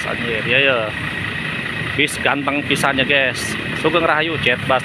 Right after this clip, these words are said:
lima-nya bis anyar ya, guys. W tujuh kosong dua lima U O. Tingali, guys. Dopna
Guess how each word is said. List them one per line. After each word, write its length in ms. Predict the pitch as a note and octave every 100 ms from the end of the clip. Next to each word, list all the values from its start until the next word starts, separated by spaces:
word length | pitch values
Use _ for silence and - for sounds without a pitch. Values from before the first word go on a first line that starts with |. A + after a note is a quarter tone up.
| -
lima-nya 400 | D3 D3+ D3 D#3 -
bis 160 | D3 - -
anyar 400 | B2 C#3 C3 B2+
ya, 80 | A#2+
guys. 400 | B2 A#2 G#2 G#2 - - - - - -
W 240 | D#3 D3
tujuh 320 | - D3 D#3 C3+
kosong 320 | C#3+ D3+ D#3 D3
dua 160 | C#3
lima 320 | C#3+ D3 D3+ -
U 160 | D#3+ C#3 C#3
O. 240 | D#3 A#2+ - - - - - - - - - - - - - - - - - - - - - - - G3 G3 - - - G3 - - F#3+ F#3+ - - - - - -
Tingali, 500 | - A#2 A#2+ B2+ C#3 C3
guys. 320 | C#3+ C3+ C3 - - - - - - - - - C3+
Dopna 400 | C3+ D3 D3